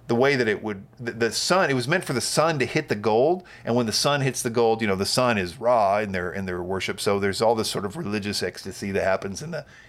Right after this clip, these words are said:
in the shining of the sun on the gold, and it's all on this big pedestal or whatever. Just some color there. The main thing I wanted to talk about is the plural nature of the gods, even though it is just one calf. So when they ask Aaron about it, they said, "Make us gods." And,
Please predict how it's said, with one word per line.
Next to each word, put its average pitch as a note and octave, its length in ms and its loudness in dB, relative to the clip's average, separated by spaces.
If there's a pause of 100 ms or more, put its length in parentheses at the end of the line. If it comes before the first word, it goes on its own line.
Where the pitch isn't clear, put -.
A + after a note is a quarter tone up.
in B2 60 -8
the A2 60 -2
shining C#3 380 2
of A#2+ 60 -2
the A2 80 -4
sun A#2+ 180 2
on G#2 80 2
the G#2+ 60 0
gold, G#2+ 360 4
and G2+ 140 0
it's F#2+ 160 -4
all G2+ 280 4
on G2 140 0
this F#2+ 140 -4
big G2 220 -6
pedestal - 440 -4
or F2+ 120 0
whatever. G2+ 340 2 (260)
Just - 200 2
some D3 160 0
color B2+ 400 2
there. G#2+ 260 2
The G2+ 80 -4
main D3 180 0
thing C3 160 -2
I A#2+ 60 4
wanted A#2 320 2
to A2 240 0
talk A2 240 0
about G#2 260 0 (240)
is C#3 180 -2
the B2 60 -2
plural C#3+ 520 2
nature B2+ 420 2
of G2 180 0
the G2 280 2 (320)
gods, A2 560 2
even A#2 160 2
though A2 140 4
it A2 60 4
is G#2+ 140 0
just G#2 220 -2
one G#2 300 2
calf. F#2 480 0 (260)
So A2+ 160 0
when A#2 120 2
they B2 180 2
ask C#3+ 480 -2
Aaron A#2+ 280 2
about G#2 220 4
it, B2+ 80 0
they A2+ 80 -2
said, G2+ 260 0
"Make A2+ 260 0
us A2+ 200 2
gods." G#2 640 0 (260)
And, A2+ 500 0